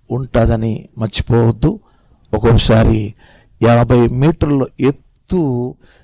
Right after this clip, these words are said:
ఎగిసిపడి ఆ ప్రమాదంలో కొట్టుకుని పోతున్నారు గనక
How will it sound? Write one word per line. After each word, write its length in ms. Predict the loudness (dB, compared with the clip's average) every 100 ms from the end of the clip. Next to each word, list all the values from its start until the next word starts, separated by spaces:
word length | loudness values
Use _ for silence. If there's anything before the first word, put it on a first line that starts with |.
| -8
ఎగిసిపడి 1000 | -2 0 2 0 -2 0 0 2 0 -2 -8 _ _ _ -8
ఆ 60 |
ప్రమాదంలో 960 | -4 -2 0 2 2 0 -2 0 -2 -2 _ _ _ -20 -20 -8
కొట్టుకుని 580 | -4 -2 -2 -4 -4 -6
పోతున్నారు 600 | -10 -6 -4 -2 0 0
గనక 480 | 0 -2 -2 -4